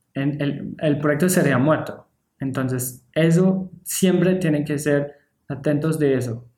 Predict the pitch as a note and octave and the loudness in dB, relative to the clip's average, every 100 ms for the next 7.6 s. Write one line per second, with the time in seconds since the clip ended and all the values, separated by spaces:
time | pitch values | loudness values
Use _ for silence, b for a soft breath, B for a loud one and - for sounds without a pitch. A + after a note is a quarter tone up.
0 | _ - C#3+ C3+ C#3 - - C3+ C3 C#3+ | _ -8 -6 -6 -8 -12 -8 -6 -2 -2
1 | C#3+ D#3 D#3 - E3 D#3+ C#3+ C#3 B2+ - | 0 0 0 0 2 4 2 0 0 -4
2 | B B B B G#3 G#3 A3 F#3+ E3+ E3 | B B B B 2 4 4 4 4 4
3 | D#3+ E3+ E3 - _ _ _ _ _ _ | 4 2 -2 -6 _ _ _ _ _ _
4 | _ _ _ _ _ - E3+ E3+ E3 F3+ | _ _ _ _ _ -2 2 4 4 4
5 | F3+ E3+ F3 - - D#3+ D3 D#3+ D#3 D3 | 4 2 2 0 -2 0 0 2 2 2
6 | - G3+ F#3+ G3 F#3+ D3+ C3+ C3+ C3 A#2+ | 2 2 4 4 2 0 -2 0 -2 -2
7 | B2+ A#2+ A#2 - - | -4 -4 -6 -8 -20